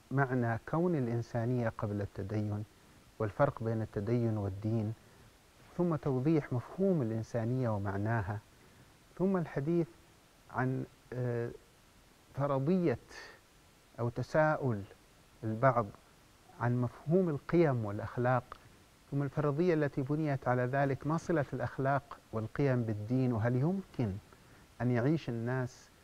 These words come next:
آه، حالة من النجاح الكلي في رقي الأخلاق بدون الدين؟ ثم جاءنا، آه، الحديث عن مفهوم الأخلاق،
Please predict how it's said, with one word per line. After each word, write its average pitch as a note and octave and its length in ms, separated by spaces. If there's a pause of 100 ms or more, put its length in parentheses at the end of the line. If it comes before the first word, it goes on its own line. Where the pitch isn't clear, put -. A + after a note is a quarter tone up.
(500)
آه، A2 220
حالة D#3+ 440
من C3 160
النجاح B2 580
الكلي A#2+ 560 (520)
في A#2+ 100
رقي C3 420
الأخلاق A#2+ 580
بدون A#2+ 340
الدين؟ A#2+ 460 (760)
ثم F3+ 140
جاءنا، F#3 540 (600)
آه، B2+ 380
الحديث D#3 520
عن C#3 180
مفهوم D#3 400
الأخلاق، C#3 560